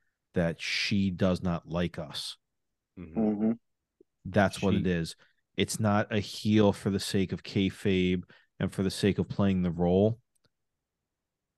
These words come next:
Speaker 1: She
Speaker 2: Yeah.
Speaker 1: genuine-, it, the, the perception is that she genuinely dislikes not being liked by the fans.
Speaker 2: Yeah. She doesn't understand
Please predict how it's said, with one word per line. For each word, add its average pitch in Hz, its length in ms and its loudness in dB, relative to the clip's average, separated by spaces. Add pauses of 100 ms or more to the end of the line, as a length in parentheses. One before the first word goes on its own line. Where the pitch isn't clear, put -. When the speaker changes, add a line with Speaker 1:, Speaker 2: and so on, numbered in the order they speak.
(340)
Speaker 1:
She - 260 -2
Speaker 2:
Yeah. 92 140 0 (120)
Speaker 1:
genuine-, 104 840 2
it, 110 220 -6 (320)
the, 101 240 0
the 95 200 2
perception - 840 0
is 92 160 -2
that 90 220 0
she 95 280 -4
genuinely 92 600 0
dislikes 90 1080 -4 (460)
not 92 380 2
being 87 380 0
liked 85 300 -2
by 82 160 -4
the 80 80 -10
fans. - 640 -16
Speaker 2:
Yeah. 98 200 -6 (360)
She - 180 -4
doesn't 101 220 2
understand 85 880 -4